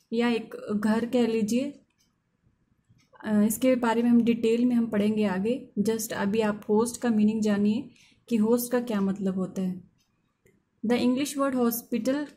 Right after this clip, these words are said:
comes from the French word hospital। तो हॉस्पिटलाइज तो फ्रेंच लेट-, लैटिन वर्ड से निकला था, लेकिन यहाँ पर हॉस्पिटल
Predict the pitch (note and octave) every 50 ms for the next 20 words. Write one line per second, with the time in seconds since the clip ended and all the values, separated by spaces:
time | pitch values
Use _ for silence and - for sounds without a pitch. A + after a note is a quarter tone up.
0 | _ - A#3 A#3+ A#3+ A#3+ A#3+ - B3 A#3 A3+ A3+ A3+ B3+ C#4+ D4+ - - - A#3+
1 | A3+ A#3 C4 B3+ B3 - A3 G#3+ A3 A#3+ B3+ - - _ _ - A#3+ A#3 A3+ G#3+
2 | - A3 G#3 G#3 G3 F3+ F3+ - - - _ _ _ _ _ _ _ _ _ _
3 | _ - A#3 A#3+ B3+ C4 C#4 - - _ _ _ _ _ _ - A3+ A3+ A#3 A#3
4 | - C4 B3 B3+ C4 B3 B3+ C#4 C4+ C4+ - - D4 C#4+ C#4+ C#4 C#4+ - - -
5 | A#3+ A3+ A#3 A#3+ A#3+ B3 B3+ A#3+ A3+ A3 - - G#3 G#3+ G#3+ A3 A3+ A3 A3+ A#3
6 | B3+ C4+ C4+ - - G#3+ G#3 A#3 A#3+ B3 A#3+ C#4 C4 C4+ B3 C4 C4 C4 C4 C4+
7 | C4 B3 - A#3 A#3 B3 A#3+ A#3+ D4 D4 D4+ - - _ _ _ _ _ - A#3
8 | A#3 A#3 A#3+ - C#4+ D#4 C4+ A#3 G#3+ G#3+ G#3+ G#3+ - - B3+ C4+ D4+ D#4